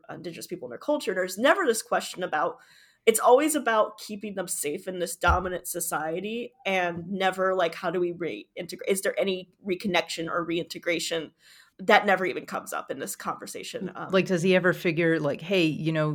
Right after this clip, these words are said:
Speaker 2: may-, what if I try and find their families? Maybe
Speaker 1: No.
Speaker 2: they got, like, an auntie or an uncle or something."
Speaker 1: No, it's never even thought about, and it's always like, "Well, we don't know where they're ki-, like, they are, blah, blah, blah. Well, we're a found family now. We're gonna,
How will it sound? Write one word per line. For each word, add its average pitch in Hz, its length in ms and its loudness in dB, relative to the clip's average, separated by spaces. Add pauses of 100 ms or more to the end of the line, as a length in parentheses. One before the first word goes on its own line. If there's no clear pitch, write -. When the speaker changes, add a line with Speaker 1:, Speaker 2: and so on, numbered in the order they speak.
Speaker 2:
may-, 151 300 -2
what 160 180 0
if 160 100 -4
I 156 60 0
try 170 200 -2
and 151 120 -2
find 156 260 -2
their 147 80 -4
families? 147 540 -2
Maybe 135 140 0
Speaker 1:
No. 131 60 0
Speaker 2:
they 135 100 0
got, 120 140 -2
like, 127 180 -4
an 143 100 -2
auntie 147 400 0
or 135 60 -4
an 139 100 -6
uncle 151 260 -4
or - 120 -8
something." 151 340 -4
Speaker 1:
No, 180 380 0
it's 185 240 -2
never 190 420 2
even 170 460 -2
thought 160 240 0
about, 165 240 0
and 180 80 -4
it's 185 120 -4
always 170 240 0
like, 175 140 -4
"Well, 147 140 -10
we 127 80 -6
don't 208 120 2
know 294 140 4
where 285 140 6
they're 170 100 2
ki-, 185 320 0
like, 170 200 -2
they 165 80 -2
are, 170 180 2
blah, 175 420 0
blah, 214 140 -4
blah. 302 260 6
Well, 190 160 2
we're 196 140 6
a 202 40 4
found 226 320 2
family 254 360 2
now. 180 240 0
We're 180 100 -4
gonna, 190 340 -4